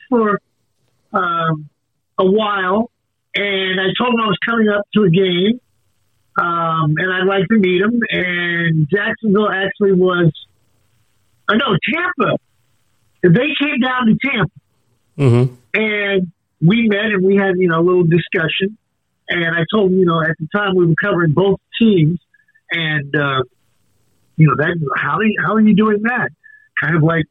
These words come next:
Speaker 1: what we're going to do this year. We did it before. We'll do it again. The only reason we weren't in Tampa the last couple of years is because of Tom Brady and how many spaces they have available in the, uh,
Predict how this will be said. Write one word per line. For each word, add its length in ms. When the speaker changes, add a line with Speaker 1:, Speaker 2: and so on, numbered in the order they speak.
Speaker 1:
what 180
we're 120
going 200
to 60
do 220
this 260
year. 180
We 140
did 220
it 80
before. 480
We'll 160
do 180
it 80
again. 480
The 80
only 180
reason 320
we 160
weren't 240
in 180
Tampa 480
the 60
last 320
couple 240
of 80
years 320
is 80
because 180
of 180
Tom 260
Brady 420
and 400
how 140
many 260
spaces 420
they 220
have 220
available 640
in 320
the, 420
uh, 440